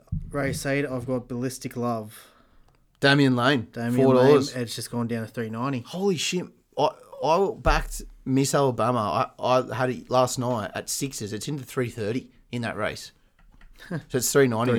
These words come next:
Speaker 1: Three ninety.
Speaker 2: Look at all the people loading up on it. So you got Ballistic Lover and Miss Alabama. Race nine, are we got
Speaker 1: I
Speaker 2: anything?
Speaker 1: got nothing.
Speaker 2: I've got Groundswell in the last race.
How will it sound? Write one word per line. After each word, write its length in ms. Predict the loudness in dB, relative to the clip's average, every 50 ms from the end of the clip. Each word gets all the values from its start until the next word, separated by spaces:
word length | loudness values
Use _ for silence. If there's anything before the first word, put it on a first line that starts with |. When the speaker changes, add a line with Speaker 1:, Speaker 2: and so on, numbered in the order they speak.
| 0 -2
Speaker 1:
Three 80 | -4
ninety. 140 | -6 -2 0
Speaker 2:
Look 120 | 4 6
at 20 | 8
all 40 | 8
the 60 | 8 6
people 200 | 4 4 4 4
loading 260 | 4 4 4 2 2
up 160 | -2 -2 -2
on 100 | -2 -2
it. 80 | -4 -4 -8 -16 -20 -20 -20 _ _ _ _ _ _ _ _ _ _ _ _ _
So 260 | -4 -2 0 2 2
you 140 | 2 2 2
got 200 | 2 2 2 2
Ballistic 320 | 2 2 2 2 0 -2
Lover 320 | 0 0 0 0 0 0 -2
and 320 | -2 -2 -2 -2 -4 -6 -8 -10 -10
Miss 180 | -10 -8 -6 -4
Alabama. 1300 | -2 -2 -2 -4 -6 -10 _ _ _ _ _ _ _ _ _ _ _ _ -4 -2 0 0 0 0 -2 -4 -6 _ _ _ _ _ _ _ _ _ _ _ _ _ _ _ _ _ _ _ _ _ _ -2
Race 260 | 0 0 0 -2 -4
nine, 300 | -2 0 0 2 2 0
are 40 | 0
we 120 | -2 -2 -4 -8 -6 -2
got 100 | 0 0
Speaker 1:
I 40 |
Speaker 2:
anything? 180 | 2 2 2 0
Speaker 1:
got 120 | 0 -2
nothing. 400 | -6 -10 -10 -10 -10 -10 -10 -10 -10 -14 -20 -20 _ _ _ -4 0 2
Speaker 2:
I've 120 | 4 6
got 80 | 6 6 4
Groundswell 460 | 4 2 0 0 2 4 4 4 4
in 60 | 4
the 60 | 4 2
last 260 | 2 2 2 0 -2
race. 340 | -2 0 0 -2 -2 -6